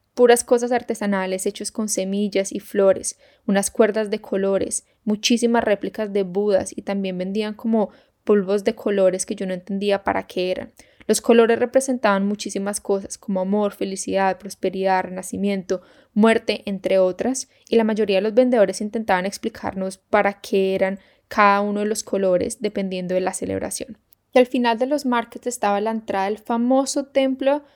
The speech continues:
de Pashupatinath. Este templo a mí me marcó la vida. Es uno de los templos hindúes más sagrados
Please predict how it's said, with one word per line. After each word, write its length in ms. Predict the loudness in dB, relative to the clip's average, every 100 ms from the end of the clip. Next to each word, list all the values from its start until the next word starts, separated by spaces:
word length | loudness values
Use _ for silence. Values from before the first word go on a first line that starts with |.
| _
de 120 | 0 2
Pashupatinath. 960 | 0 -4 -4 -4 -6 -6 -6 -6 -8 _ _ _ _ -20 _ _ _
Este 300 | 2 4 2
templo 580 | 4 2 2 -2 -2 -4 _ _ _
a 60 | -4
mí 120 | -2
me 180 | -4 -4
marcó 460 | -6 -8 -8 -6
la 160 | -6 -8
vida. 260 | -10 -16 _ _ _ _ _ _
Es 180 | -2 0
uno 120 | 0
de 60 | -2
los 160 | -4
templos 380 | -4 -4 -6 -4
hindúes 380 | -4 -2 -2 -4
más 180 | -8 -6
sagrados 880 | -6 -6 -4 -2 -2 -4 -6 -14